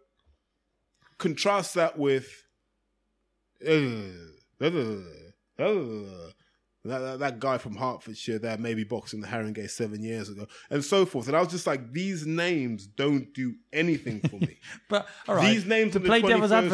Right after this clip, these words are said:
Speaker 2: advocate,
Speaker 1: do
Speaker 2: you don't even
Speaker 1: something
Speaker 2: know
Speaker 1: for me.
Speaker 2: half of the people that are on that,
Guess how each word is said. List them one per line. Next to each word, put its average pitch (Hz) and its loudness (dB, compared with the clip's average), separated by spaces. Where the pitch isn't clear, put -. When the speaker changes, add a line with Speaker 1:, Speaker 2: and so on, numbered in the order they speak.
Speaker 2:
advocate, 147 4
Speaker 1:
do 185 6
Speaker 2:
you 247 4
don't 262 4
even 240 6
Speaker 1:
something - -
Speaker 2:
know 262 8
Speaker 1:
for 160 8
me. - -2
Speaker 2:
half 190 4
of 175 -2
the 180 2
people 185 2
that 190 6
are 196 4
on 233 4
that, 139 2